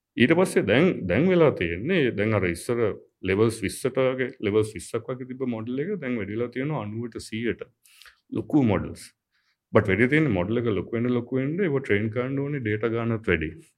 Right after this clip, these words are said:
ඒකෙන් තමයි මේ අලුත්, අලුත් ටෙක්නොලොජි එකක් ඇවිල්ලා තියෙනවා ඒ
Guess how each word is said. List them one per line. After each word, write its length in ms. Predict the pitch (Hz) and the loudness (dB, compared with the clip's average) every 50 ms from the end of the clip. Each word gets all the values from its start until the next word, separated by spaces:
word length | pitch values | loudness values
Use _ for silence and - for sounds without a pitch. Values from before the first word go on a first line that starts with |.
| _ - - _ _ _ _ _ _ _ _ _ - - | _ -20 -20 _ _ _ _ _ _ _ _ _ -6 0
ඒකෙන් 400 | 117 107 123 120 - 170 165 170 | 2 2 4 4 4 2 2 2
තමයි 380 | 165 139 127 131 135 147 160 175 | 0 0 0 0 0 0 0 2
මේ 160 | 175 170 147 104 | 2 2 2 0
අලුත්, 460 | - 90 104 127 135 139 - - - - - - - - | 2 2 4 4 2 2 -2 -14 -16 -16 -16 -12 -4 0
අලුත් 260 | 101 107 120 127 127 - - _ | 4 4 4 4 4 0 -2 _
ටෙක්නොලොජි 460 | - 117 - - 131 127 123 120 127 | 0 0 2 2 2 2 2 2 0
එකක් 80 | 123 - - | -2 0 0
ඇවිල්ලා 280 | 110 113 117 120 117 120 | 2 2 2 2 0 0
තියෙනවා 440 | 123 120 120 120 120 120 120 120 117 - - - _ _ - | 0 2 2 2 0 0 -2 -2 -2 -4 -6 -12 _ _ 0
ඒ 60 | 107 | 2